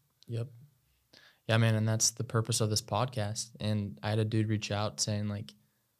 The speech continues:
it's so empowering and so refreshing to see, you know, all these special operators and Medal of Honor recipients, right, sharing their struggles, right, that they went through it too. It's like,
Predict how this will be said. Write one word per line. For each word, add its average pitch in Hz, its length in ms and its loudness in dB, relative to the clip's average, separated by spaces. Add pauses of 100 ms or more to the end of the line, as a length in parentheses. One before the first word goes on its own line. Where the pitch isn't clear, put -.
(720)
it's 117 180 0
so 107 680 2 (1400)
empowering 104 760 2
and 104 120 -6
so - 140 -2
refreshing 104 460 -2
to 104 60 -2
see, 104 400 -4 (100)
you 104 120 -6
know, 110 140 -6 (460)
all 120 100 -6
these 101 140 -2
special - 460 0
operators 107 500 -2
and 101 160 -6 (100)
Medal 110 200 4
of 110 80 2
Honor 107 180 2
recipients, 107 480 -2
right, 98 160 0
sharing 110 400 6
their 104 120 0
struggles, - 480 -4
right, 98 180 -4 (160)
that 104 160 -6
they 110 120 4
went 107 180 2
through 104 140 -2
it - 120 -6
too. 110 280 -2 (340)
It's - 100 -12
like, 113 100 -6